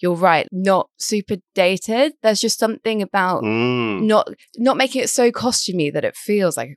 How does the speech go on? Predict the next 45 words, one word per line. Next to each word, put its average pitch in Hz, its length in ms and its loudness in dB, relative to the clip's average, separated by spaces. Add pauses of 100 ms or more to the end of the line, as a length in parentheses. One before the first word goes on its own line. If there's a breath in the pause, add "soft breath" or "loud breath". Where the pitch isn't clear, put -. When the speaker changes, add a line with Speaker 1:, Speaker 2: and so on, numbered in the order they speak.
(120)
Speaker 1:
costume, 127 380 -8
you 135 100 -10
know, 73 300 -8
because 165 400 -2
you're, - 200 -10
it, - 200 -6
like, 147 160 0
Speaker 2:
Yeah. 143 160 6
Speaker 1:
so 165 160 4
period, - 560 -4
you - 80 -10
know? 156 260 -4 (120)
Speaker 2:
Yeah, 160 240 4
abs-, - 280 -6
absolutely. 147 540 -4
And 135 80 -6
it's, 147 160 -6
it's 151 200 -6
interesting 170 320 -4
l-, - 580 -14
having 139 240 0
you 139 80 -2
discuss 123 300 -4
that, 117 180 2
because 107 200 -4
I 131 120 6
was, 135 280 -4
I 131 100 4
was 127 120 0
watching 143 320 0
it 98 100 0
thinking, 113 460 -2
"I 117 160 6
don't 131 240 0
know 123 80 -2
enough 123 220 -6
about 123 420 2
fashions 90 600 -4
to 87 60 -6 (160)
think, 101 380 -2
are 110 220 2
there 107 100 2
any 101 300 0
clearly 101 540 -4
s-, - 200 -6